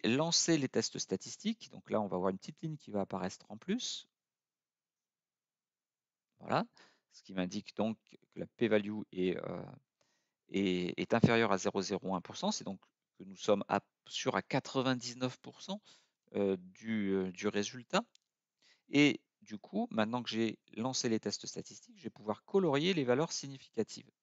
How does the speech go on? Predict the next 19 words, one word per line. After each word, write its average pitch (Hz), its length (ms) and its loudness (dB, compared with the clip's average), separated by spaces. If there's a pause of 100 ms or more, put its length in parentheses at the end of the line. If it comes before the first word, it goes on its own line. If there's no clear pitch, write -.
(880)
Alors, - 140 -18
je - 100 -16
vais 95 80 4
agrandir 104 320 0
mon 104 140 -4
graphique 95 400 -6
parce - 160 -20
que - 80 -20
sinon, - 320 -10 (220)
je - 100 -20
ne 92 240 -20
vois 90 140 -18 (400)
pas 123 160 0
grand-chose. 127 640 -6 (1080)
J'aimerais - 240 -20
avoir - 220 -20
toutes - 220 -20
les 95 80 -14
valeurs. 95 280 0